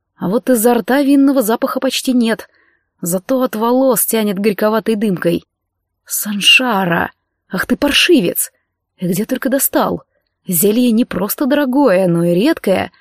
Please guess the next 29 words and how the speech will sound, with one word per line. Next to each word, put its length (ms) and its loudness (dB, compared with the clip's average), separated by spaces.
На 80 -4
простом 340 0
базаре 360 4
не 100 6
купишь. 520 2
Ругнувшись, 640 0
Раен 260 2
втащил 500 -2
безвольно 540 2
обмякшее 480 0
тело 240 -2
в 60 -16
комнату, 560 0
сгрузил 520 4
на 100 4
диван, 440 2
взмахом 460 2
руки 240 2
прикрыл 400 2
дверь, 300 2
обернулся 720 0
и 80 4
наткнулся 640 0
на 120 0
пронзительно 640 0
трезвый 440 2
взгляд 380 0
прищуренных 560 -2
глаз. 500 -4